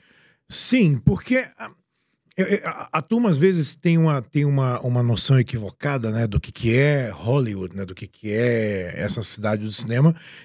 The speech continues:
E é literalmente isso: é uma cidade. Cheia de prédio, com, com os escritórios dentro, né? A Warner tá lá no seu estúdio, aí tem, é, os hotéis que a gente fica, que as entrevistas geralmente são nos hotéis.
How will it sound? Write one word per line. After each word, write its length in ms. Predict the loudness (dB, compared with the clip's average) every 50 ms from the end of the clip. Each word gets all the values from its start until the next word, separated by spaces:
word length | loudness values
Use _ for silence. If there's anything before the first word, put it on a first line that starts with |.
| _ -4
E 80 | -2
é 40 | 0
literalmente 500 | 0 0 0 0 0 0 0 2 2 2
isso: 120 | 2 4 2
é 40 |
uma 40 | 0
cidade. 460 | 0 0 -2 0 0 -2 -2 -4 -10 _ _ _ _ _ _ _ _ _ _ _ _
Cheia 160 | -2 -2 0 0
de 80 | 0
prédio, 500 | -2 -2 0 0 2 2 0 0 0 -2
com, 420 | 0 0 0 2 2 2 2 0 -2
com 200 | 0 2 4 4
os 80 | 4
escritórios 600 | 2 0 -4 -6 -4 0 0 0 0 0 -2 -4
dentro, 420 | 0 0 2 2 2 2 0 0 2
né? 160 | 2 2 2
A 60 | 2
Warner 360 | 2 2 2 2 2 2 0
tá 160 | -2 -4 -4
lá 140 | -2 -2 -2
no 140 | -2 -2 -4
seu 160 | -4 -4 -4
estúdio, 640 | -4 -4 -2 2 4 6 6 6 4 4 2 0 0 0 _ _ _ _ _ _
aí 160 | -4 -2 -2
tem, 440 | -2 0 0 2 2 4 2 2 0 _ _ _ _ -12
é, 100 | -8 -4
os 160 | -2 2 2
hotéis 300 | 2 2 2 -2 -2 -2
que 80 | -4 -6
a 40 | -4
gente 160 | -4 -4 -4 2
fica, 320 | 0 2 2 2 0 -2
que 200 | -4 _ -4 -4
as 120 | -2 -2
entrevistas 360 | -2 -2 -2 -2 0 0 2 2
geralmente 320 | 2 4 4 4 2 4
são 120 | 4 4
nos 100 | 4 4
hotéis. 680 | 4 2 2 2 2 2 2 2 2 0 0 -2 -4